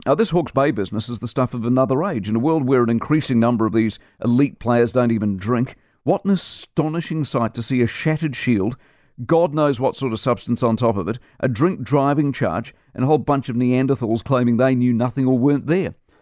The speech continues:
Enter head office with yet another display of head-in-the-sand arrogance in their so-called investigation, and you end the week with the sport reminding us yet again that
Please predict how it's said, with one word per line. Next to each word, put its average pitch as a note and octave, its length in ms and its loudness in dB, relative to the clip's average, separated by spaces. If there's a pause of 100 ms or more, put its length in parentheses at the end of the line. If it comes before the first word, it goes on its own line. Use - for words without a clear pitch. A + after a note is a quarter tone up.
(140)
Enter E3 300 2
head C#3 180 2
office C3+ 480 -2 (320)
with B2+ 140 -2
yet D3 180 4
another C3 320 0
display A#2 400 0
of G2+ 60 -2
head-in-the-sand A#2 560 2
arrogance A2 440 0
in A#2 80 -2
their G#2+ 80 0
so-called A#2 460 0
investigation, A2 760 0 (240)
and C3 140 0
you C#3 100 6
end E3 160 2
the B2+ 60 4
week C3 180 2
with B2 100 -2
the A#2+ 60 -2
sport D3 380 -6 (240)
reminding B2+ 420 2
us A#2+ 140 0
yet D3 160 0
again A2+ 300 2
that A#2 180 0